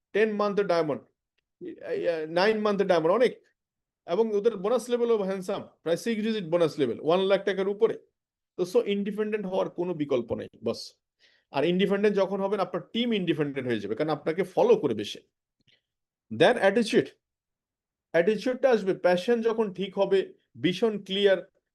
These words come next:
আপনার যখন ভালোবাসা তৈরি হবে, ইন্ডিপেন্ডেন্টনেস রোল প্লে করবেন, তখন অ্যাটিটিউড গেম চেঞ্জ হয়ে যাবে।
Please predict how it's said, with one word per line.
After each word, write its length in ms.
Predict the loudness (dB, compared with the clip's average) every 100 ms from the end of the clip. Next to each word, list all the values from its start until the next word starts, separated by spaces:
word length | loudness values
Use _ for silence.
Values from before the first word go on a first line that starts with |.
| _ _
আপনার 220 | -4 -2
যখন 240 | -2 -4 0
ভালোবাসা 420 | 2 4 4 2
তৈরি 280 | 0 2 4
হবে, 240 | 2 2 -8 _ _
ইন্ডিপেন্ডেন্টনেস 840 | -6 -2 -2 -2 -2 -2 -4 -4 -2
রোল 220 | 0 0
প্লে 160 | -2 -2
করবেন, 280 | -2 -4
তখন 180 | -4 0
অ্যাটিটিউড 460 | 0 0 -2 -4 -2
গেম 180 | -4 0
চেঞ্জ 220 | -2 0
হয়ে 100 | -4
যাবে। 160 | -8